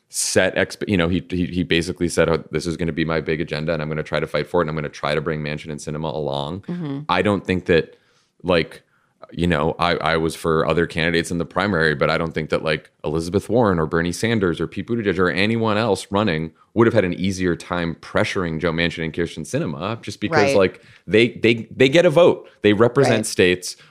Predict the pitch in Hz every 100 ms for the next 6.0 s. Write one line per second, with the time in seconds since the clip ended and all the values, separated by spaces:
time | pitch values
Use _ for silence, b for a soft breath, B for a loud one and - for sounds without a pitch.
0 | b 95 98 101 104 - 107 101 95 87
1 | 90 90 92 87 92 85 78 - 80 76
2 | 82 76 - b b b - - 101 104
3 | 101 95 87 85 - 78 78 - 82 82
4 | - 82 80 85 78 76 78 73 - 80
5 | 78 82 80 80 78 76 - 76 73 -